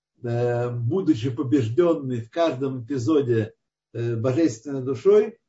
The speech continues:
тем не менее, на утро или к вечеру, или к ночи, через какое-то время, отряхнувшись от этого поражения, он поднимается и снова вступает в борьбу. Он хочет править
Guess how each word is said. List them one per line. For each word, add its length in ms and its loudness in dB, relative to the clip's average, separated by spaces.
тем 220 -2
не 80 -8
менее, 680 -4
на 160 2
утро 640 2
или 160 -4
к 80 -8
вечеру, 760 4
или 200 -4
к 80 -12
ночи, 600 2
через 240 -2
какое-то 480 6
время, 580 2
отряхнувшись 920 -4
от 180 -10
этого 340 -2
поражения, 800 -2
он 240 -8
поднимается 1040 0
и 80 -4
снова 400 -2
вступает 600 -2
в 40 -12
борьбу. 580 4
Он 160 -10
хочет 520 -2
править 640 2